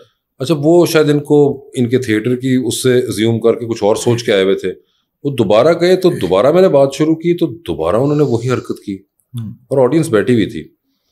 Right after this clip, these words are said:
Speaker 1: अच्छा, वो फिर वो मुझसे सही तरह बात कर रहे थे, इनको वो एक सर्टेन तरीके से बात करें
Speaker 2: ठीक है।
Speaker 1: और वो एक सर्टेन लहजे में बात करना शुरू हुए।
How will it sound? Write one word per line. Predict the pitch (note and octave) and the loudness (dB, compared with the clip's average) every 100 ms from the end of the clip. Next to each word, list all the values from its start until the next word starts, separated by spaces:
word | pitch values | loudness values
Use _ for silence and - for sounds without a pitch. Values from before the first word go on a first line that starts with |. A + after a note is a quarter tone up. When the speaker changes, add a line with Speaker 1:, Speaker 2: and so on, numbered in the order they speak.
| _ _ _ _ | _ _ _ _
Speaker 1:
अच्छा, | A#2+ F#3+ | -4 -2
वो | F#3+ | -2
फिर | F#3+ G3+ | 0 0
वो | E3 F3 - | 0 -2 -4
मुझसे | G#2 G2 A2+ B2 A#2+ G#3 | -12 -6 -2 0 2 2
सही | D#3+ E3+ | 2 0
तरह | G3+ | 0
बात | D#3 D#3 | 2 0
कर | F#3+ | 0
रहे | F#3+ G3+ | 0 0
थे, | D#3 | 0
इनको | D#3+ E3+ G#3+ | 0 2 2
वो | F#3 E3+ - | 4 2 0
एक | C#3 | -4
सर्टेन | - B2+ B2+ C3+ | -2 -2 0 -2
तरीके | A#2+ A#2 C3+ | -2 0 0
से | C#3 | 2
बात | G#2+ G#2 | 2 0
करें | - G2 F#2+ - - | -2 -4 -6 -16 -14
Speaker 2:
ठीक | A2+ G#2 | -12 -12
है। | G2 | -4
Speaker 1:
और | A#2+ | 0
वो | B2 C3 B2+ - A#2+ | 2 2 0 -4 -4
एक | A#2 | -4
सर्टेन | - G#2+ B2 | -2 -2 0
लहजे | G#2+ G2 | 0 2
में | B2+ | 2
बात | A2+ G#2 - | 2 0 -2
करना | G#2+ G2+ | -4 -4
शुरू | - G2 | -4 -2
हुए। | F#2 | -2